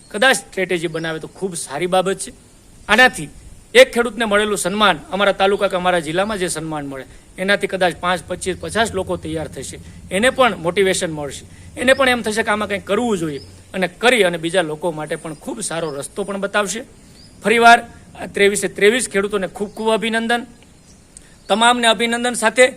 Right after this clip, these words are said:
દિલ્હી ખાતે આપ જ્યારે જાઓ છો, જ્યારે ગુજરાતનું પ્રતિનિધિત્વ કરો છો, ગુજરાતની ખેતી અને તમે કરેલી નવીનતમ ખેતીઓને આખો દેશ જ્યારે આ માધ્યમથી નિહાળે, તમને એવું સન્માન મળે છે કે રાષ્ટ્રપતિના આ સ્પેશિયલ પ્રોગ્રામની અંદર મેં કીધું એમ ખૂબ,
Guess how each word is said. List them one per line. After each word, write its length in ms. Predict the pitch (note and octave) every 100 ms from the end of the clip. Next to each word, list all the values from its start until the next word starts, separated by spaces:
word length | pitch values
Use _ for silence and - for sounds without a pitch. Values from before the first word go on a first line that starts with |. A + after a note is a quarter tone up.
| - - -
દિલ્હી 280 | F3+ C#4+ D4
ખાતે 260 | F#3 F#3+ F#3
આપ 120 | E3+
જ્યારે 220 | E3+ D#3+
જાઓ 220 | D#3 D#3+
છો, 80 | D3
જ્યારે 180 | D3+ D3+
ગુજરાતનું 540 | D3+ E3 A#3 B3+ A#3
પ્રતિનિધિત્વ 560 | F#3+ F3 E3 C#3+ D3 D3
કરો 240 | - B2
છો, 120 | - - - - - -
ગુજરાતની 560 | E3+ F3+ G#3+ A#3 B3+
ખેતી 480 | G3 - G#3 G#3+ G3+
અને 200 | D3+ D#3+
તમે 320 | D3+ G#3+ A3
કરેલી 360 | A#3+ G3+ G3 G3+
નવીનતમ 560 | F#3 E3 F#3 F#3 F#3 F3+
ખેતીઓને 600 | - D#3+ G#3 G3+ D3+ A#2+ - - - -
આખો 400 | F3+ F3+ - A3+
દેશ 440 | F#3+ D3+ A3+ C4+ F3+
જ્યારે 360 | F#3 F3 D#3 C#3+ - - F#3+
આ 140 | G3
માધ્યમથી 460 | F3+ E3+ F3 D#3+ D#3+
નિહાળે, 400 | D#3 D#3 E3+ F3 - - - -
તમને 400 | F#3+ G3 F3 D3 - _
એવું 220 | E3+ G3+ G#3+
સન્માન 360 | F3+ F3+ F3
મળે 220 | E3 E3
છે 80 | D#3+
કે 80 | E3
રાષ્ટ્રપતિના 840 | C#3+ C#3 - F#3 G3 F#3+ F#3 F3+ - - - -
આ 280 | F#3+ A3+ F3
સ્પેશિયલ 420 | - G3 F3+ F#3
પ્રોગ્રામની 480 | E3+ E3 F3+ F3+ F3
અંદર 240 | E3+ D3+ -
મેં 120 | - E3+
કીધું 160 | F3+
એમ 60 | E3
ખૂબ, 340 | - C4+ A#3+